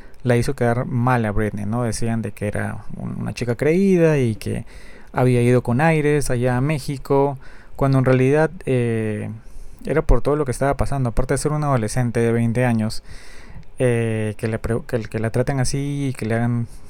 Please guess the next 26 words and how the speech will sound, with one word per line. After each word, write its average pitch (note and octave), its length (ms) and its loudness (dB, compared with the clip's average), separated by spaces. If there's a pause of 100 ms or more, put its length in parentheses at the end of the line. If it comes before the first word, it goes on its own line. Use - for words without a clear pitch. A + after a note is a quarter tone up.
(240)
preguntas A#2+ 920 2 (1080)
de B2+ 220 4
Justin B2+ 460 4
Timberlake, A#2 460 0
porque A#2 300 0
recién A#2 340 2
se B2+ 100 2
había A2+ 200 0
separado A#2 360 2
a A#2 80 4
principios A#2 460 6
del A#2 160 2
año, A2+ 240 2
entonces A2 460 -4 (1000)
era G#3 260 4
bastante D#3+ 800 4 (300)
tedioso B2+ 600 4
para A2+ 240 0
Britney, G#2+ 340 -2
¿no? C3+ 240 -2 (1400)
Entonces, G3+ 380 6
¿cómo A3+ 180 6
se F3 160 2
hizo D#3 140 0
esta E3+ 180 2
película? B2+ 600 0